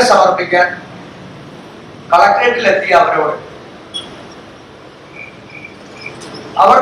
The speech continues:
താമസിക്കുന്ന വാർഡിൽ ഉൾപ്പെട്ടയാൾ നാമനിർദ്ദേശ പത്രികയിൽ പിന്താങ്ങാനായി, ഒപ്പിടാനായി അവിടെ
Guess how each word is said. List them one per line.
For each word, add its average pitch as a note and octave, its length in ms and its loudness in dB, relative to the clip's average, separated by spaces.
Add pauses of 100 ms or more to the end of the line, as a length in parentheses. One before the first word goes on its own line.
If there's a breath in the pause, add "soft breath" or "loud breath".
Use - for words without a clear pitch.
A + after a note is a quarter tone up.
താമസിക്കുന്ന G#3 680 2 (1700)
വാർഡിൽ - 400 6 (2750)
ഉൾപ്പെട്ടയാൾ G#3+ 600 6 (720)
നാമനിർദ്ദേശ G3+ 680 4 (360)
പത്രികയിൽ F3 520 0 (800)
പിന്താങ്ങാനായി, F3 800 2 (840)
ഒപ്പിടാനായി F3+ 680 4
അവിടെ F3 200 2